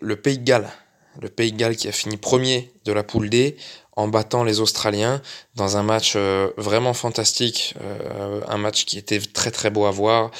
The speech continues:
Il y a eu de la vitesse, il y a eu, euh, il y a eu du rythme, il y a eu du suspense, des retournements de situation,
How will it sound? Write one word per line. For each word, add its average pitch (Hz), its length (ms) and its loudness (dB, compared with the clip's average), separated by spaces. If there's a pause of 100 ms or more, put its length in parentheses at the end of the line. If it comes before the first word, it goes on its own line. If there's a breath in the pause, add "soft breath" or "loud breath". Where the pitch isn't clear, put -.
(300 loud breath)
Il - 80 -4
y 101 40 4
a 101 40 4
eu 107 40 2
de 104 80 0
la 104 60 4
vitesse, 110 640 2 (320 loud breath)
il 101 100 -6
y 101 40 2
a - 20 2
eu, 107 360 0
euh, 98 500 2
il 98 60 -2
y 101 40 4
a - 20 4
eu 107 120 2
du 110 120 0
rythme, 113 340 0
il 101 60 -4
y 104 60 4
a - 20 8
eu 110 100 4
du 110 120 -4
suspense, 110 640 2
des 104 80 2
retournements 110 540 0
de 110 40 0
situation, 117 840 0